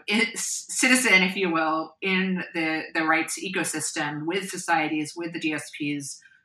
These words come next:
with the various licensing representatives, um, in the industry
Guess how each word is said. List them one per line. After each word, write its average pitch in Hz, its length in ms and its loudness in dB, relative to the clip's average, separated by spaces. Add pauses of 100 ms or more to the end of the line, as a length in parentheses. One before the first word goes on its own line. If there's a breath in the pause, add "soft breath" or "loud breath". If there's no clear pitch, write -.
(120)
with 160 260 -2
the 160 120 -2 (180)
various 151 380 -2
licensing 139 760 -4
representatives, 143 1040 -6
um, 135 420 -4 (200)
in 156 160 -6
the 151 80 -6
industry 143 840 -6